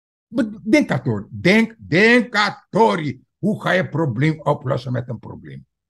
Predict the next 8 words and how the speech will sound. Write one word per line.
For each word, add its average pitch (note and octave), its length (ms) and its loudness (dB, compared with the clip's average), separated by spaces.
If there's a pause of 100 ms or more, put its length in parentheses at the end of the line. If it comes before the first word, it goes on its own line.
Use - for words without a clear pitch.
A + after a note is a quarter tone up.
(140)
Jufaya. D3 680 0 (280)
Tuurlijk, E4 380 0
Jufaya. G#3+ 640 -2 (480)
Hier B2 220 -2
en A#2+ 160 0
ons A2+ 120 -4
heeft G#2+ 280 -6
ze. F#2+ 220 -14